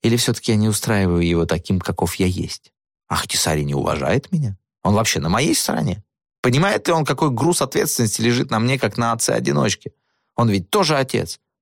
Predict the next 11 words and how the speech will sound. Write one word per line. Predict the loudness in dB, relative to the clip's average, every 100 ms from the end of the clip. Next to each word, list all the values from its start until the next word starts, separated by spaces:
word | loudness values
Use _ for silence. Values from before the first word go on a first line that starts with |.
| _
и | 0
вроде | 2 2
бы | 2 2
любит | 2 2
своего | 0 2 2
ребёнка. | 2 0 -2 -4 -12 -20 _ _ _ _ _ _ _ _ _ _ _ -2
Наверняка | 0 2 0 0
и | -2
Сала | -2 0 0 0 0
любит | -2 -4 -6
детей. | -8 -4 -4 -4